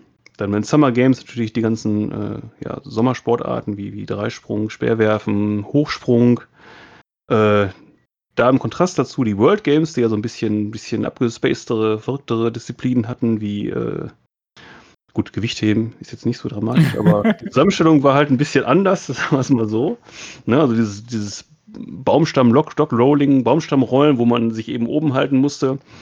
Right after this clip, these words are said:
Speaker 1: ähm, Bullenreiten und so weiter. Ähm, dann natürlich Decathlon,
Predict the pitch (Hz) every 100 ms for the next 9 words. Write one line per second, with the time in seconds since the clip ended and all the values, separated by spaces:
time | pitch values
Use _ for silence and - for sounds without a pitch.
0 | - - _ _ - - 123 113 110 110
1 | 104 98 _ _ 120 147 139 117 123 120
2 | 117 113 - 107 107 107 107 107 101 101
3 | _ _ _ _ _ _ _ _ _ 117
4 | 101 98 95 90 90 _ _ _ - 110
5 | 120 117 120 113 - 113 101 139 156 -
6 | 127 135 139